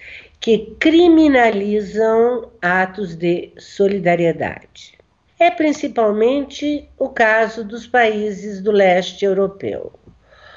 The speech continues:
O mais gritante é o da Hungria, governada pelo ditador Viktor Orbán. Lá, o assédio às pessoas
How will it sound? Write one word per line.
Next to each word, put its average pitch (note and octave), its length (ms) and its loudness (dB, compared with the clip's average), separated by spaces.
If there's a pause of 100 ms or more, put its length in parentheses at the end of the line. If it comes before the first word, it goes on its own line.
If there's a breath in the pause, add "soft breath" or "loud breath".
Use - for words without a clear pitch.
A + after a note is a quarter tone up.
(200 soft breath)
O C#4 160 4
mais C4 760 4
gritante A3 1300 -2
é G#3+ 240 4
o A3 100 2
da F3+ 260 0
Hungria, A#3 1040 0 (320 loud breath)
governada B3 960 2
pelo A3+ 320 0
ditador G#3 720 0
Viktor C4+ 800 0
Orbán. C3 880 0 (540)
Lá, A3+ 680 0 (180)
o A3 140 4
assédio B3 880 0
às G#3+ 160 -4
pessoas D#3 1300 -8